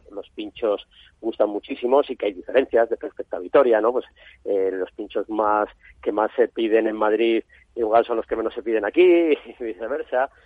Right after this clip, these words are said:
o sea que cambian así algunos gustos. En Madrid sí que gusta la, los pinchos un poquito más creativos, aquí igual somos un pelín más tradicionales en Vitoria,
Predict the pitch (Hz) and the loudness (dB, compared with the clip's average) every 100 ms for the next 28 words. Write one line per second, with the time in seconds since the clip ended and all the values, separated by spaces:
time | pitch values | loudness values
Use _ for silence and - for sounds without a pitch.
0 | _ - 113 117 127 143 131 - 135 120 | _ -10 -6 -4 0 2 0 -2 -4 -4
1 | 131 127 - - 151 139 107 98 117 107 | -6 -8 -8 -6 -6 -8 -8 -8 -10 -12
2 | 113 107 - 135 - _ _ - 110 104 | -10 -10 -6 -6 -6 _ _ 0 2 2
3 | 104 104 113 104 - 123 120 110 110 107 | 0 -4 -6 -10 -10 -12 -12 -8 -6 -6
4 | 107 - 98 95 165 151 175 - _ - | -6 -6 -4 0 4 6 4 0 _ -16
5 | 110 - 117 101 107 117 113 113 101 104 | -16 -10 -8 -4 -4 -4 -10 -10 -10 -6
6 | 117 110 107 113 101 95 107 131 143 - | -4 -4 -6 -8 -10 -10 -4 0 2 0
7 | 117 120 156 143 160 | -6 0 2 4 2